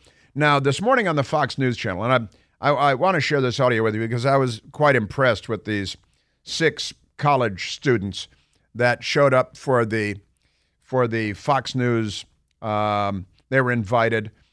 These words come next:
to talk about what they're experiencing. Now, I've been playing audio for you of, of a, uh,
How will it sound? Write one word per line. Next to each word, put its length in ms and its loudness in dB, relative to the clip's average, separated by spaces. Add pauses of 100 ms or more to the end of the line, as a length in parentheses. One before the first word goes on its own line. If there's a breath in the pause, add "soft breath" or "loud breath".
(160)
to 280 2
talk 220 2
about 200 0
what 120 -2
they're 140 2
experiencing. 480 -4
Now, 100 2
I've 80 4
been 160 2
playing 360 2
audio 380 4
for 220 2
you 160 2
of, 200 0 (540)
of 420 4
a, 380 0
uh, 180 0